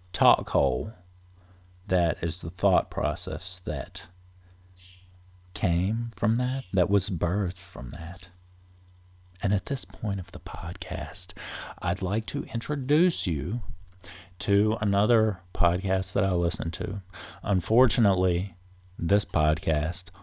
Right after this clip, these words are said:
only comes out once a month. So there's absolutely no reason why you should not be listening to this podcast.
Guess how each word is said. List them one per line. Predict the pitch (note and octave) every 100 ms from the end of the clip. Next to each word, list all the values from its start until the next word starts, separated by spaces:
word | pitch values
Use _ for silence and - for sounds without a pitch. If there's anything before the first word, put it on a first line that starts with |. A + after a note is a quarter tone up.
| -
only | - G2 F#2+
comes | - G2+ F2+
out | F2 E2 -
once | F#2+ -
a |
month. | B2 D3+ E3 - - - -
So | A#2+ B2 C3 B2 A#2+
there's | A2+ B2 B2 B2+
absolutely | C3+ B2+ C3 C#3 - C3 B2+ C3+ C3 B2 A#2+
no | A2 A2 A2+ A#2 B2+ C3
reason | B2+ B2+ C#3+ F3+ F3 B2+ A#2 G#2 G#2+ A2+ - - - - - -
why | F#2 F#2 B2+ C#3+ C3
you | G#2+ G#2 C3+
should | D#3 - B2+
not | A#2+ B2 A#2 A2
be | A2+ A2+
listening | A2 A2 A2+ A#2+ G#2
to | F2+
this | F2
podcast. | - - D3 C#3+ A#2+ C#3 C#3 C3+ -